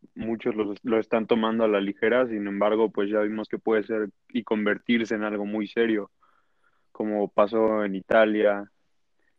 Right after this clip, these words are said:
y pues bueno, pues es algo que se deben de tomar las medidas necesarias para que este virus deje de expandirse, porque pues ya vimos lo complicado y letal que puede ser para diferentes personas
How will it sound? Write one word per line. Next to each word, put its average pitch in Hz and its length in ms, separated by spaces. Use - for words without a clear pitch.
y 113 80
pues 107 220
bueno, 107 320
pues 101 260
es 107 120
algo 117 260
que 98 520
se 117 140
deben 120 240
de 110 100
tomar 107 300
las 113 160
medidas 110 360
necesarias 113 640
para 98 260
que 98 140
este 107 240
virus 107 400
deje 220 300
de - 60
expandirse, 110 800
porque 101 560
pues 104 180
ya 110 120
vimos 110 300
lo 104 420
complicado 107 760
y 98 280
letal 101 440
que 104 120
puede 107 240
ser 107 160
para 101 360
diferentes 104 600
personas 107 560